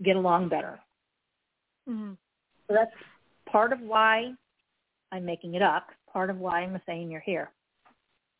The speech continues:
Speaker 2: Mm-hmm.
Speaker 1: And, oh, you know, look at this. So, um, where Venus is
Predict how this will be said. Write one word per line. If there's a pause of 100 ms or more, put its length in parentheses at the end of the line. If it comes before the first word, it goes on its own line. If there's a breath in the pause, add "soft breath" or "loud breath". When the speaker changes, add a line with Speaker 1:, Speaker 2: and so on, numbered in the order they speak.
(2750)
Speaker 2:
Mm-hmm. (2500)
Speaker 1:
And, (100)
oh,
you
know,
look
at
this. (520)
So, (1600)
um, (320)
where
Venus (160)
is